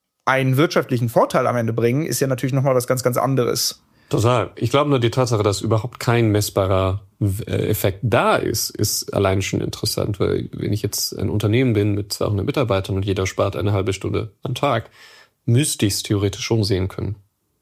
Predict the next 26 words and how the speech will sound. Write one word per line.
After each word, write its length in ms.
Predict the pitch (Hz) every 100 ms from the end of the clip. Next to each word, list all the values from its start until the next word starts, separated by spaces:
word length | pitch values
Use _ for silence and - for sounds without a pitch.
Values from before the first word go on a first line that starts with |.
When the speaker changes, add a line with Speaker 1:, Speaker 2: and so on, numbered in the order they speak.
| -
Speaker 1:
Mhm. 280 | 143 139 143 _ _ _ - - _ -
Speaker 2:
Aber 240 | 131 104 - - _
ist 140 | 135 120
schwierig 260 | 185 165
zu 80 | 131
sagen, 340 | 110 117 127
auf 100 | 104
jeden 120 | 123 117
Fall, 260 | 113 107
ne? 300 | 107 151 - - 50 - - -
So, 240 | 120 113
der 300 | 107 107 165
Effekt 320 | 160 - 214 170
ist 160 | -
deutlich 280 | 127 120 117
kleiner 340 | - 110 127
und 100 | 104
sie 120 | 110 110
haben 120 | 113
auch 140 | 104
nur 320 | 107 117 117
in, 320 | - 107 104 98
äh, 280 | 101 101
zwei 600 | - - 107 101 113 120 -
von 360 | - 107 104 -
neun 640 | 107 104 107 113 110